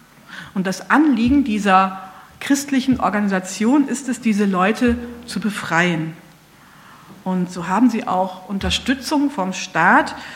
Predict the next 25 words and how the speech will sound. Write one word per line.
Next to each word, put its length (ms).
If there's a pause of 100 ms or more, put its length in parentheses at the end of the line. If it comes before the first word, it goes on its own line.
(300)
wenn 180
sie 140
genügend 640 (500)
Belege 460
dafür 400
haben, 280
dass 180
das 160
tatsächlich 640
geschieht 500
in 100
diesen 280
Firmen, 520 (800)
dann 480
bekommt 640 (180)
diese 320
Organisation 840 (360)
vom 220
Staat 480
Sicherheitspersonal 1200
zur 120
Verfügung, 580
um 240
diese 320
Sklaven, 800